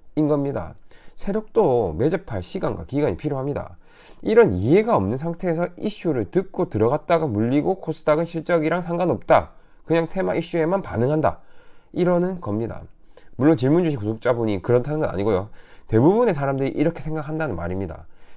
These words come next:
근데 실적이 우상승하면 실적 따라 계단식으로 올라가는 게 맞습니다. 이게 맞는 말이고,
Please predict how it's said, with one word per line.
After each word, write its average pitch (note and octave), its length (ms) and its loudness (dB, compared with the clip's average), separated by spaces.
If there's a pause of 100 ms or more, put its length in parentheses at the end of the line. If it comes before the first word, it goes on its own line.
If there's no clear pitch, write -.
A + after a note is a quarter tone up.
근데 F3 160 0
실적이 G3+ 720 0
우상승하면 D#3 760 -2
실적 G3 380 -8
따라 - 180 -2
계단식으로 A#2 680 -2 (160)
올라가는 C3 560 -2
게 E3 340 -2
맞습니다. C#3 540 -6 (120)
이게 A#2 140 -2
맞는 G2 260 0
말이고, F#2 400 -2